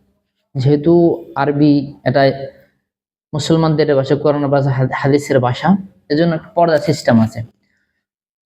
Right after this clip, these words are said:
So, মেইন কথা হলো ইসমে ইশারা হাদা, হাদিহি, ইট, দিস, ইহা, এটি, যালিকা, তিলকা, দ্যাট, সেটি, ওহা, আর অনেক হলে দিস,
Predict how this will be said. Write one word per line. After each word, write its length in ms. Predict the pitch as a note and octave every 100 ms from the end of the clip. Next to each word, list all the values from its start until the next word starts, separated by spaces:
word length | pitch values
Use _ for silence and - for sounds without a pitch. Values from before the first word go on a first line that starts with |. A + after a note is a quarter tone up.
| -
So, 140 | B3+
মেইন 260 | A3+ A3 A#3
কথা 240 | A#3 A#3+
হলো 520 | A#3 A#3 A#3 D#4 F4+ - - - _ - - -
ইসমে 240 | E3 F#3
ইশারা 280 | F#3 G3 G3
হাদা, 360 | F3+ E3+ E3+ F3+
হাদিহি, 760 | F3 E3 F3 G3+ C4 G#3+ -
ইট, 80 | D#3
দিস, 480 | C#3+ F3+ G#3+ - -
ইহা, 260 | D#3 D#3
এটি, 540 | D3+ D3+ F#3+ C#4 - - _ _ _ _ _ C#3+
যালিকা, 400 | D#3+ E3 E3+ G3
তিলকা, 380 | F#3+ F3 F3 F3
দ্যাট, 380 | D#3+ F#3+ - - - - _
সেটি, 300 | - D#3+ D3+
ওহা, 300 | C#3+ C3 D#3 A#3 C4
আর 140 | D3+
অনেক 360 | D3+ D3+ F3 -
হলে 220 | G3 G#3
দিস, 920 | D3+ C#3 F3+ F3 D3 C3+ A#2+ A2+ -